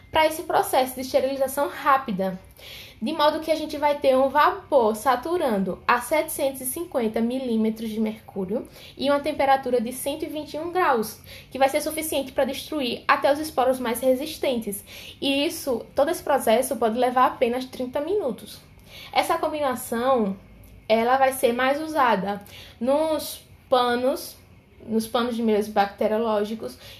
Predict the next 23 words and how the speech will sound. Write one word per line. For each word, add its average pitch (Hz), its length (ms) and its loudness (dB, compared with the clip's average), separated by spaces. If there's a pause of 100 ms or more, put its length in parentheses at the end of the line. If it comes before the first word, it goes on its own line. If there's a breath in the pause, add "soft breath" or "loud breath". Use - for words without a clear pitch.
em - 20 -10
soluções 262 460 2
salinas 233 680 2 (100)
e 247 220 -4
instrumentais, 247 1000 -2 (280 loud breath)
que 262 80 -4
não 262 100 2
são 269 180 -2
de 269 120 -6
cortes. 214 640 0 (200 loud breath)
A - 120 0
gente 226 160 -2
pode 240 260 0
ter 226 480 0
pra 233 140 2
agulha, 247 480 2
pra 220 160 -4
seringa, 240 680 -2
pra 220 220 -2
vidraria, 233 760 -2 (1000)
entre 254 360 0
outros 240 240 2
materiais. 262 760 -2